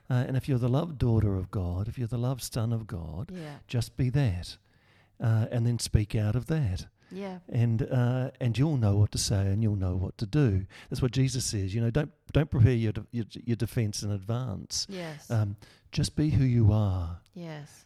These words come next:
Speaker 1: Uh, and you focus on that, um, rather than focusing on what you think other people should be.
Speaker 2: Yeah,
Speaker 1: Mm-hmm.
Speaker 2: definitely. And I, like, I think that's the reality. Like, I ha-,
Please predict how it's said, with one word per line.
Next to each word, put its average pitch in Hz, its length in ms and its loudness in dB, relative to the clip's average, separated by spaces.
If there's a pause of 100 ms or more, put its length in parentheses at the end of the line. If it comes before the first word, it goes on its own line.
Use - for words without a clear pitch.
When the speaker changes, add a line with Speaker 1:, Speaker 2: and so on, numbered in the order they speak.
(120)
Speaker 1:
Uh, 110 300 -2
and 107 140 -2
you 117 80 0
focus - 400 -2
on 95 220 -4
that, 92 440 -6 (640)
um, 101 380 -6 (220)
rather 135 320 4
than 120 200 4
focusing 117 520 0
on 107 260 -2 (560)
what 123 160 -2
you 117 100 0
think 110 280 -2
other 107 180 0
people - 380 0
should - 320 -6
be. 90 420 -4
Speaker 2:
Yeah, 156 260 -14 (380)
Speaker 1:
Mm-hmm. 156 40 -16 (120)
Speaker 2:
definitely. 160 560 -12 (140)
And 214 260 -12 (480)
I, 262 160 -8 (220)
like, 233 300 -6 (380)
I 226 100 -6
think 302 240 -10
that's 277 220 -10
the 208 120 -6
reality. 185 520 -4
Like, 175 320 -6
I 254 160 -6
ha-, 294 180 -10